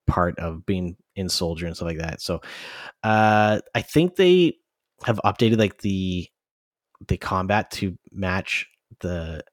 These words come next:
and the visual style of Final Fantasy, this Final Fantasy seven remake.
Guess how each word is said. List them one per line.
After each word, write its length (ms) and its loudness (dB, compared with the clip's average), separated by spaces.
and 160 -2
the 60 2
visual 340 2
style 460 0
of 320 -6
Final 240 -2
Fantasy, 320 -4
this 140 -10
Final 220 -2
Fantasy 240 -4
seven 400 -6
remake. 520 -2